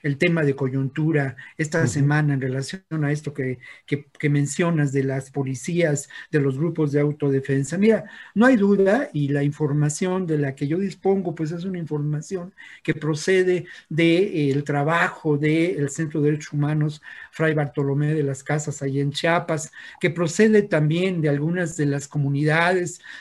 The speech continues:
Speaker 1: de las propias personas que se han visto lamentablemente envueltas en un clima de atroz violencia en esta región de Chiapas. ¿Qué es lo que ocurre? Y decía López Obrador que era un asunto de politiquería,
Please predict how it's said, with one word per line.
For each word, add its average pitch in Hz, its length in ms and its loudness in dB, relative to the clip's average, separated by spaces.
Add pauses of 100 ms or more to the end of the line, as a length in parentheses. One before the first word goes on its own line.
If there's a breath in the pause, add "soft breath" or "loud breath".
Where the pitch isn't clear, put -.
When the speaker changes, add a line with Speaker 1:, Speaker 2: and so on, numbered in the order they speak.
Speaker 1:
de 165 100 2
las 160 160 2
propias 226 360 0
personas 180 760 0
que - 120 -8
se 180 120 -6
han 175 120 -4
visto 170 480 -2 (280 loud breath)
lamentablemente 165 1400 0
envueltas 147 320 0 (720 loud breath)
en 156 160 2
un 170 120 0
clima 170 360 0
de 143 80 0
atroz 160 400 -2
violencia 156 800 0
en 147 160 0
esta 151 260 -4
región 143 480 -4 (280 loud breath)
de 135 140 -2
Chiapas. - 640 -4 (300 loud breath)
¿Qué 240 80 4
es 254 60 4
lo 285 160 4
que - 80 0
ocurre? 165 560 2
Y 165 140 0
decía 170 440 4
López 220 360 4
Obrador 175 520 2
que 196 140 2
era 208 100 4
un 214 140 2
asunto 202 440 -4
de 160 100 2
politiquería, 143 1120 -4